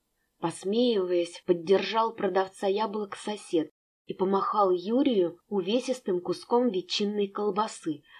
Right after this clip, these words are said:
который, собственно, и торговал. От столь аппетитного махания у Юрия резко подвело живот. Рот наполнился слюнями, и он, громко всхлипнув,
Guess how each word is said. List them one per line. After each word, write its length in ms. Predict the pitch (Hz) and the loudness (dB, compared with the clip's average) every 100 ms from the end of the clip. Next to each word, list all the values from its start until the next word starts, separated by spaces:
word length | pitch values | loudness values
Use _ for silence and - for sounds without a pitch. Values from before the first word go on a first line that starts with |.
| - | -4
который, 360 | 175 175 180 165 | -2 2 2 2
собственно, 600 | - 247 - - 196 196 | 0 -4 -6 -6 -2 -2
и 180 | 202 | -2
торговал. 680 | 190 185 180 190 165 151 139 _ _ _ _ _ _ | -2 0 2 2 2 -4 -6 _ _ _ _ _ _
От 160 | 185 - | -4 -4
столь 280 | - 277 | -2 0
аппетитного 680 | 262 208 196 233 - 196 180 | 0 -2 -6 -6 -2 -2 0
махания 760 | 175 214 - 277 262 170 151 - | 0 -2 -2 -4 -2 -2 -4 -2
у 100 | - | 2
Юрия 540 | 185 196 277 254 160 151 | 2 4 4 6 2 0
резко 420 | 165 196 220 - | 2 2 2 -2
подвело 560 | 254 202 190 202 208 226 | -2 -2 0 2 2 0
живот. 540 | 202 220 165 135 - _ _ _ _ | 0 -4 -4 -8 -10 _ _ _ _
Рот 260 | - 185 - | -2 0 2
наполнился 760 | 240 208 208 214 214 208 - 196 | 0 0 -2 -2 -4 -8 -8 -10
слюнями, 720 | - 202 202 196 226 240 180 | -6 0 0 0 -2 0 0
и 240 | - 170 160 | 0 0 2
он, 300 | - 226 262 - | 4 2 0 -4
громко 520 | 170 185 214 196 190 156 | -2 0 2 0 -2 -6
всхлипнув, 760 | - - 226 233 226 233 - | -8 -4 -4 -4 -4 -4 -4